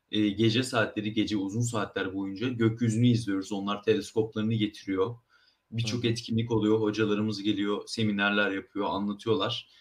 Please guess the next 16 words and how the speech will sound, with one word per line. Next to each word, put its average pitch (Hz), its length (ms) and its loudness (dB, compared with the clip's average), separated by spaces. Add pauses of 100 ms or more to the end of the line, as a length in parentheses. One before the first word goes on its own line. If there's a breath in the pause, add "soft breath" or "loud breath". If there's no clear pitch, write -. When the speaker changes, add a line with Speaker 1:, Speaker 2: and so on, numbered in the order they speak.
(360 soft breath)
Speaker 1:
E, 107 380 4
çok - 240 -2
da 127 60 0
güzel 123 300 2
oluyor. 107 460 0 (120)
Vallahi 104 300 0
çok 117 140 -4
eğlenceli 107 640 0
bir 117 260 -2
şey. 95 420 -6
Bu 107 120 -8
sene 113 280 2
de 123 60 2
olacak 113 460 0
yazın 101 300 -6
gene. 95 240 -10